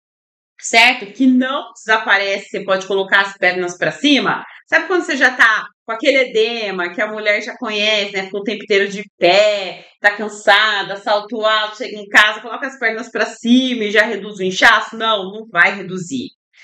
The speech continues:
E aquela mobilidade reduzida, tá? Eu tô vendo aqui que vocês já tão fazendo algumas perguntas,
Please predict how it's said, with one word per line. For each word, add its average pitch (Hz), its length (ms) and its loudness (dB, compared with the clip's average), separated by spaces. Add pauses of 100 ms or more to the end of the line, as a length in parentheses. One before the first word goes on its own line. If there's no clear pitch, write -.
(280)
E 254 120 2
aquela 302 720 0
mobilidade 226 1160 0
reduzida, 190 880 -2 (320)
tá? 170 540 0
Eu 262 200 4
tô 302 180 -2
vendo 233 240 -6
aqui 247 300 -4
que - 60 -18
vocês 226 220 -4
já 190 140 0
tão 190 180 0
fazendo 180 340 2
algumas 156 360 -6
perguntas, 226 640 2